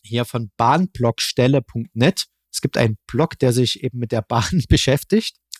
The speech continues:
Und da heißt es, Unser Kontroll- und Sicherheitspersonal berichtet von hoher Akzeptanz der neuen drei D G Regeln bei unseren Fahrgästen, teilte eine Sprecherin, also der Bahn, mit. So, Probleme habe es wohl keine gegeben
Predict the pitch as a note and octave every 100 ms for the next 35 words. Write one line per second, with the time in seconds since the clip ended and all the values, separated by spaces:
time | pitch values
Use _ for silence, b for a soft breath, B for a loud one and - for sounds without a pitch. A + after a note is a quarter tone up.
0 | - B2+ B2 C3 C#3 C3 D3+ - D3 -
1 | D3 E3 - C#3 - C#3 F3 D3 C3 F3+
2 | E3+ C#3 C#3 - C3 B2+ B2+ C3 B2+ C3+
3 | - - A2+ G2+ E3 F3+ - - C3+ -
4 | B2+ D3+ - A2+ A#2 C3 - A2+ A2 B2
5 | D3 - C#3+ - - C3+ C#3+ D3 C#3+ -
6 | B B - A2 C3+ D3 - A#2+ - A#2
7 | C3+ C3 B2 - G#2+ - b b - A#2+
8 | B2 D3 - A#2 A2+ - C3 C#3+ D#3 D#3
9 | E3 - - - A2 G#2+ G#2+ A2+ C#3+ _
10 | - A#2+ B2 - - C3 - - C3 D#3+
11 | D#3+ D#3 D#3 C#3+ C#3 C#3 D3+ E3+ D#3+ C3+
12 | C#3+ D#3 D#3+